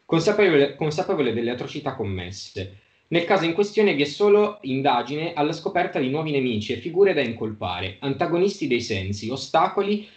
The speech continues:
emozioni avverse che assumono corpo, al fine di tacciarne responsabilità e accuse, al fine di distanziarsi dalla consapevolezza di essere al centro di un meccanismo autodistruttivo. La considerazione di sé inconsciamente irrigidisce,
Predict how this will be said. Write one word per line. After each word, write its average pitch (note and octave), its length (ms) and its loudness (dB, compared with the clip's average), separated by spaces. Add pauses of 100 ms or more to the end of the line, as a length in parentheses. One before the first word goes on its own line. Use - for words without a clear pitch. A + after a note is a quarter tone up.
(120)
emozioni F3 500 2
avverse E3 500 0
che G3 100 -4
assumono D#3+ 500 -4
corpo, G2 580 -6 (240)
al E3 160 4
fine F3 260 2
di C3 120 -2
tacciarne C3+ 520 0
responsabilità E3+ 1000 -2
e C#3+ 120 0
accuse, A#2 640 -4 (160)
al F3 120 4
fine F3 220 2
di C3+ 80 0
distanziarsi D#3+ 720 -2
dalla B2 180 -2
consapevolezza F3 760 -2
di D3 120 2
essere A2 320 -2
al - 140 -2
centro C3+ 380 -4
di C3 100 -2
un A#2 80 -2
meccanismo G#2+ 520 -4
autodistruttivo. F#2 1000 -10 (480)
La D#3+ 120 4
considerazione F#3+ 800 4
di C#3 100 -2
sé C#3+ 520 0
inconsciamente D#3 880 -4
irrigidisce, A2 1040 -4